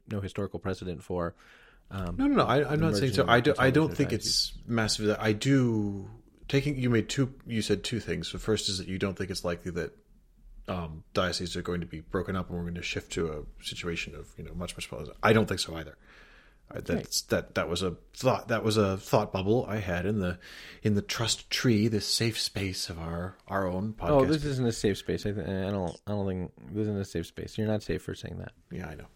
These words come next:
Speaker 2: Um, anyway, but no, I don't, I don't think that's going to happen. It's, but it's an, I think it's an interesting alternative ecclesiological, um, thought process to go through rather than trending upwards, in which case the sort of, you know,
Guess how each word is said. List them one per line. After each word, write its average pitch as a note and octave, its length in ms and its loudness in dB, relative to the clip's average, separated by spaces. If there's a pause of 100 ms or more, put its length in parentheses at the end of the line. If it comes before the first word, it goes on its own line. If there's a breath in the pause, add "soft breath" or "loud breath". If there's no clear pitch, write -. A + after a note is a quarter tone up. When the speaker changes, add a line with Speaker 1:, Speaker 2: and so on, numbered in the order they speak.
Speaker 2:
Um, A2+ 340 4
anyway, G2 260 2
but - 100 0
no, A2+ 120 6
I F#2+ 100 2
don't, B2+ 240 2
I G2+ 80 4
don't F2+ 140 -2
think F#2 180 -2
that's F2 120 0
going E2 140 -6
to E2 60 -6
happen. E2 300 -6
It's, - 160 -8
but F2+ 180 -2
it's F2 160 -2
an, G2 180 -2
I F2+ 80 2
think F#2 160 0
it's - 120 0
an G2+ 80 0
interesting A2 380 0
alternative G#2 520 2
ecclesiological, F2 1000 0 (1200)
um, E2 360 -4 (320)
thought G2+ 280 2
process F#2 360 -2
to - 80 -6
go G2+ 140 0
through - 140 -4
rather F#2 220 0
than F2 160 -6
trending F2+ 380 -2
upwards, G2 420 2
in F#2+ 80 -2
which F#2 180 -6
case F2+ 220 0
the E2 260 -4
sort F#2+ 220 0
of, F2 340 -6
you G#2 120 -4
know, D#2+ 180 -10